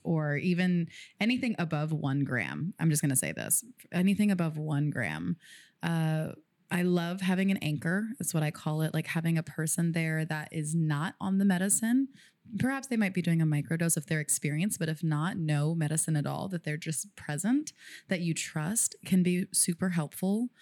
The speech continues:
Um, I, I've had points in time where, like, my partner, I'm, I, I feel safe.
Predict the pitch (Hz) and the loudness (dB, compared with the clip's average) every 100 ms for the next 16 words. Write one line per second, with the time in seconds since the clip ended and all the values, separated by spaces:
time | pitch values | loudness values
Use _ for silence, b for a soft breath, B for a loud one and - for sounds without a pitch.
0 | B B B - 165 160 156 151 - - | B B B 0 2 2 2 0 -4 -10
1 | - 160 160 156 156 165 - 165 160 170 | -6 -2 0 0 -2 -4 -4 -2 0 0
2 | 156 - 190 170 170 165 165 160 151 151 | 0 -2 0 0 0 -2 0 0 2 0
3 | 151 156 156 - 165 165 156 160 160 170 | 0 0 -2 -2 -2 0 0 0 -2 -6
4 | - - 165 160 165 156 - 170 165 160 | -6 -6 -4 -2 0 2 2 2 0 -2